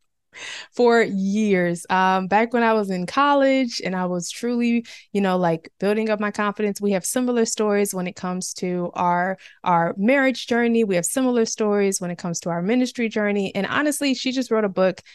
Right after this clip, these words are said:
that is a complete game changer. Now, before I bring up our guest, Amanda Pittman, yes, Amanda. Um, Amanda Pittman, I wanna read her official bio so that you guys can understand who she is, what she's doing in the,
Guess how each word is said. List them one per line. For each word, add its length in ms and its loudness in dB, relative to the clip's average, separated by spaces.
that 140 2
is 180 -2
a 120 0
complete 640 -6
game 420 -2
changer. 680 -6
Now, 240 2
before 360 2
I 80 6
bring 240 0
up 100 -2
our 140 2
guest, 520 0
Amanda 520 2
Pittman, 880 2
yes, 520 0
Amanda. 800 2
Um, 380 2
Amanda 460 2
Pittman, 300 2
I 120 2
wanna 260 2
read 260 0
her 200 -2
official 460 -2
bio 640 4
so 260 -2
that 380 2
you 60 0
guys 360 2
can 180 -2
understand 600 0
who 180 -2
she 300 -4
is, 380 0
what 280 -2
she's 300 -4
doing 440 -2
in 280 -4
the, 160 -6